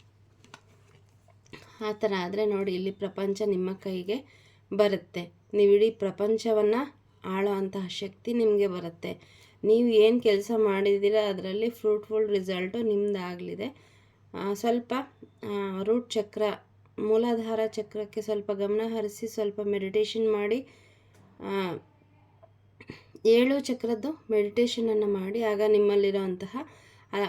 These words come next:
ಬ್ಲಾಕೇಜಸ್ ಎಲ್ಲ ರಿಮೂವ್ ಆಗುತ್ತೆ, ನಿಮ್ಮ ಆರ ಸ್ಟ್ರಾಂಗ್ ಆಗುತ್ತೆ, ಇಡೀ ಜಗತ್ತು ನಿಮ್ಮ ಕೈಗೆ ಬರುತ್ತೆ,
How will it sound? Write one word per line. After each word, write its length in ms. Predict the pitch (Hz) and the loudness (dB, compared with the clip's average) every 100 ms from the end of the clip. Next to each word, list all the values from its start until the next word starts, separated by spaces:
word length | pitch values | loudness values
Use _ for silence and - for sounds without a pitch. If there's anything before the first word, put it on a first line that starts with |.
| - - 196 | -6 -12 -2
ಬ್ಲಾಕೇಜಸ್ 680 | 208 208 208 220 220 214 226 | 2 2 2 0 0 0 2
ಎಲ್ಲ 100 | 220 | 2
ರಿಮೂವ್ 320 | 208 208 214 | 4 4 2
ಆಗುತ್ತೆ, 420 | 226 214 202 208 226 | 2 0 -2 -4 0
ನಿಮ್ಮ 240 | 214 208 | 0 0
ಆರ 160 | 185 180 | -2 -6
ಸ್ಟ್ರಾಂಗ್ 460 | 196 - 196 190 208 | -8 -6 -4 0 2
ಆಗುತ್ತೆ, 520 | 208 196 190 254 - 202 | 2 0 -4 -8 -6 -2
ಇಡೀ 220 | 208 226 | 0 0
ಜಗತ್ತು 600 | 196 185 190 190 254 294 - - - | 0 -2 -2 -6 -8 -8 -18 -20 -4
ನಿಮ್ಮ 300 | 202 220 233 | 2 2 2
ಕೈಗೆ 520 | 240 214 208 208 240 330 _ _ - | 0 0 0 0 0 -4 _ _ -14
ಬರುತ್ತೆ, 840 | 170 196 202 202 - - 190 185 | -4 -2 0 0 -4 -8 -6 -6